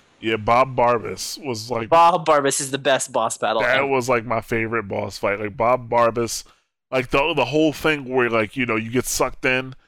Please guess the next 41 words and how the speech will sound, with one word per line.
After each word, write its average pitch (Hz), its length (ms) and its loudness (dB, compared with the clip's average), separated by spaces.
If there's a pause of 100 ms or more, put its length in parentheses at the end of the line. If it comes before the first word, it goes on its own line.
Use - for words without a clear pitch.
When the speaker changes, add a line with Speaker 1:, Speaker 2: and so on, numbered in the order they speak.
(360)
Speaker 1:
and, 147 80 0
Speaker 2:
Yeah. 127 140 4
Speaker 1:
like, 117 380 0
now 123 480 4
it's 120 160 0
like, 113 280 2
"Oh, 135 280 2
reporting 151 480 2
Speaker 2:
Boss 143 80 -6
Speaker 1:
live 135 360 6
Speaker 2:
fights. 120 100 -4
Speaker 1:
from," 127 200 -2
like, 120 240 0
that 131 200 2
shit 180 180 2
was 120 160 -4
hot. - 560 0
<laughs> - 60 4 (480)
Speaker 2:
Yeah, 123 100 0 (420)
that 139 120 -2
shit 135 180 0
was 127 160 0
pretty 123 200 -4
fucking 123 300 -4
cool. 117 460 -2 (260)
Speaker 1:
Yeah, 120 280 0
like, 107 260 -2
Bob 113 300 0
Barbas 110 600 -2 (100)
was 113 160 -8
good. 117 320 2
Or 110 80 2
even 123 340 -2
when 117 100 -6
you 113 60 -8
fought, 113 400 -4
uh, 104 380 2
what 127 220 -2
was 113 180 -4
it, 98 120 -6
Lilith? 214 440 -2